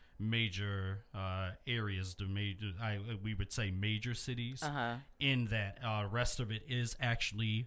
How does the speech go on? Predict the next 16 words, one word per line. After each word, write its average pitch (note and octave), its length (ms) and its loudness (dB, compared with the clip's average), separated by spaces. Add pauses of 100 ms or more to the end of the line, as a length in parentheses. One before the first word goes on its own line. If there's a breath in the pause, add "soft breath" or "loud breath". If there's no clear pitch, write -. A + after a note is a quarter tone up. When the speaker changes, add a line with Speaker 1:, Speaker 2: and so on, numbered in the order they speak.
Speaker 1:
rural. G2 460 -2 (440)
Speaker 2:
Okay. A#2 380 -2
Speaker 1:
So G2+ 540 0
that, A2 260 0 (180)
just A2+ 240 0
to - 60 -4
clarify F#2+ 600 0
that. D#2+ 240 -4
So F2+ 280 -2 (220 loud breath)
yeah, F#3 160 10
we'll E3+ 220 6
be F#3+ 140 4
following D3+ 460 4
this, C3+ 280 6
and, A#2 320 2
uh, G#2+ 340 2